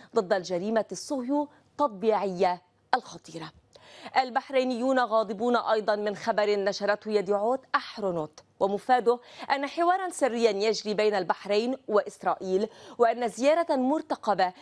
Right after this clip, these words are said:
سيقوم بها نتنياهو إلى المنامة. دكتور طه غرد: "نرفض وجود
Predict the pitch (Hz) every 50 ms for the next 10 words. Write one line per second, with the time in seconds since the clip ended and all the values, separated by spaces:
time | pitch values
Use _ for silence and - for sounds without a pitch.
0 | - _ - - 277 254 226 202 - - 269 254 240 220 175 220 240 233 208 202
1 | 196 185 180 - 175 175 185 208 220 208 202 185 180 - 190 190 175 170 160 165
2 | 170 175 165 147 139 110 - _ _ - - - - - - - 262 254 - -
3 | 285 277 - - 359 381 370 311 247 226 254 285 - _ _ _ - 214 202 233
4 | 240 202 185 170 151 160 151 156 _ _ _ _ 208 214 233 247 240 - - 233
5 | 190 233 240 262 254 - - _ - 220 226 226 214 196 254 294 285 220